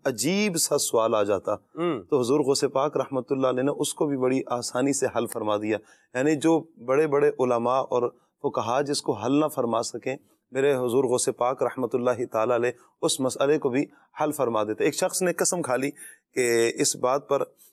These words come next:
Speaker 1: اے، کسی معاملے پر کہ اگر یہ کام نہ ہوا تو میری بیوی کو طلاق، اور میں وہ کام کروں گا کہ ایسی عبادت کروں گا کہ جو پوری دنیا میں کوئی نہ کرے،
Speaker 2: صحیح۔
Speaker 1: پوری دنیا میں کوئی نہ کر رہا ہو، میں وہ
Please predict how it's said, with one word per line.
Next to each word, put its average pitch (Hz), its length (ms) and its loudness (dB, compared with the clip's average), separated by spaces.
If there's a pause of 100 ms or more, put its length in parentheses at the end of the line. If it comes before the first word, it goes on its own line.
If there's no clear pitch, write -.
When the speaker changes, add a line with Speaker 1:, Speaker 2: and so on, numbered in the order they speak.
(180)
Speaker 1:
اے، 120 300 0
کسی - 280 0
معاملے 147 320 4
پر 117 200 0
کہ - 260 -2
اگر 143 260 2
یہ 147 180 4
کام 131 280 0
نہ 127 80 0
ہوا 117 320 0 (360)
تو 120 160 2
میری 123 400 2
بیوی 120 320 -2
کو 123 140 0
طلاق، 107 420 0 (460)
اور 120 180 0
میں 123 300 2
وہ 143 140 2
کام 147 320 0
کروں 127 260 0
گا 139 140 2 (500)
کہ 135 200 2
ایسی 151 320 2
عبادت 147 340 0
کروں 170 300 0
گا 175 120 2
کہ 175 280 2
جو 156 520 2
پوری 208 460 -2
دنیا 156 420 2
میں 214 120 2
کوئی 147 200 4
نہ 123 80 2
کرے، 104 260 0
Speaker 2:
صحیح۔ - 600 -16 (420)
Speaker 1:
پوری 208 200 0
دنیا 160 340 2
میں 202 100 2
کوئی 180 200 2
نہ 175 80 2
کر 151 220 0
رہا 131 320 2
ہو، 131 300 2 (300)
میں 147 180 2
وہ 147 200 2